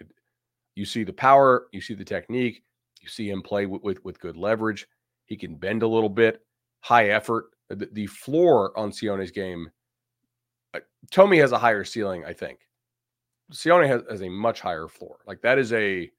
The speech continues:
how do you say, like, a professional college football player, a, a guy that you know exactly what you're going to get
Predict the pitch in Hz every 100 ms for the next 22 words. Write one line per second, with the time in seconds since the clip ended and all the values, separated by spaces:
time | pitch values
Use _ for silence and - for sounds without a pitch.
0 | _ _ _ _ _ _ _ _ _ -
1 | 110 98 - 107 101 - - - - -
2 | 147 143 160 151 151 _ - 143 139 156
3 | 143 135 135 151 147 151 _ _ _ 107
4 | 104 101 107 104 104 107 113 110 98 107
5 | 110 - 104 101 98 110 98 92 90 98
6 | 92